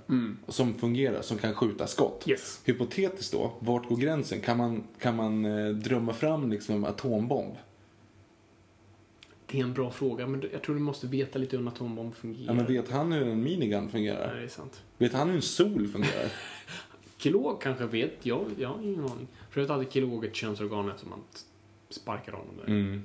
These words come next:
Speaker 1: Den satt inte i armhålan eller något sånt där. Så det var samma anatomi som vi gör. Ja, nu kom Sinestro och förolämpar honom. Han vill inte alls ha honom där för att han bär, eh, den förra ringbärarens ring som var så mycket bättre än honom.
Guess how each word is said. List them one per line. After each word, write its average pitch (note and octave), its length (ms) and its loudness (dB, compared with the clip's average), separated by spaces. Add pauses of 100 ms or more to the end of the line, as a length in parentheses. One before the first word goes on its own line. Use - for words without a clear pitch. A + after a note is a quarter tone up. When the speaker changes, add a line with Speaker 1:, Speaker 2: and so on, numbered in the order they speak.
(100)
Speaker 1:
Den A2 120 -4
satt G2+ 200 -6
inte G#2 240 -4
i - 420 -6
armhålan G#2 640 -6
eller G2 120 -12
något - 100 -14
sånt - 160 -14
där. - 100 -14 (120)
Så - 60 -14
det - 120 -14
var - 60 -14
samma G#2+ 340 -10
anatomi A2 840 -8
som F#2+ 160 -14
vi G2 80 -12
gör. G2+ 100 -16 (800)
Ja, F3 120 4
nu E3 140 2
kom C3+ 220 0
Sinestro C3+ 580 0
och A#2 360 -2
förolämpar A#2 560 -2
honom. A2+ 300 -2
Han A#2 120 -4
vill A#2+ 60 0
inte A#2 120 -4
alls A2 180 -2
ha A2+ 120 -8
honom G2+ 180 -2
där F3 340 2
för E3+ 120 -4
att - 60 -6
han A#2 160 -6
bär, G#2 580 -2 (120)
eh, - 60 -14 (460)
den A#2+ 160 -2
förra A2 280 -2
ringbärarens G2 840 -4
ring G2+ 420 -2 (340)
som A2 140 -10
var G2+ 80 -8
så - 120 -12
mycket G#2 220 -8
bättre A2 260 -4
än G2+ 60 -2
honom. G2+ 340 -6